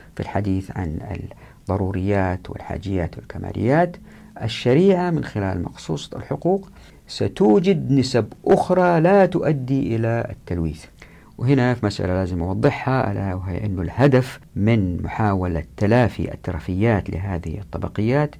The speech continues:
ليس منعهم التمتع بما جنوه من أموال، لكن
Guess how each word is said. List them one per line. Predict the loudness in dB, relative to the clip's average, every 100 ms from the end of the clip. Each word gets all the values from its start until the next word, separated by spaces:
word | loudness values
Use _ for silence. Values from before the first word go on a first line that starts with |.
| -10 2
ليس | 4 4 0
منعهم | 0 0 -2 -2 -2 -4
التمتع | -6 -6 -4 -4 -6 -4
بما | -2 -2 -2
جنوه | -4 -6 -6 -8
من | -8
أموال، | -6 -6 -6 -12 -20 -20 -6
لكن | -4 -2 -4